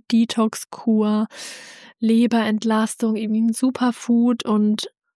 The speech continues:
es wird aber irgendwie nie das große Ganze angeschaut, also das gesamte Leben, auch das Nervensystem wird oft völlig übergangen, weil einfach nur ein paar Übungen machen oder jeden Tag fünf Minuten eine Atemübung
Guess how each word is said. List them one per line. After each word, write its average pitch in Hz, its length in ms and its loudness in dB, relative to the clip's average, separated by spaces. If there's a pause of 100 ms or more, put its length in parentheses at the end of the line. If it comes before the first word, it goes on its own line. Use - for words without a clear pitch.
(340)
es 208 160 0
wird 233 120 4
aber 220 200 2
irgendwie 214 260 2
nie 240 320 4
das 233 160 -2
große 220 320 0
Ganze 202 320 0
angeschaut, 196 380 -2
also 190 160 -4
das - 120 -6
gesamte 196 380 -4
Leben, 220 400 4
auch 202 140 -2
das - 160 -8
Nervensystem 214 760 0
wird 214 140 -4
oft 202 200 -4
völlig 202 300 -2
übergangen, 220 540 0
weil 196 180 0 (840)
einfach 226 260 2
nur 220 140 4
ein - 20 2
paar 214 140 2
Übungen 247 380 4
machen 220 280 0
oder 214 100 2
jeden 220 280 2
Tag 220 240 -4
fünf 220 180 -4
Minuten 220 400 0
eine - 80 -6
Atemübung 220 800 -4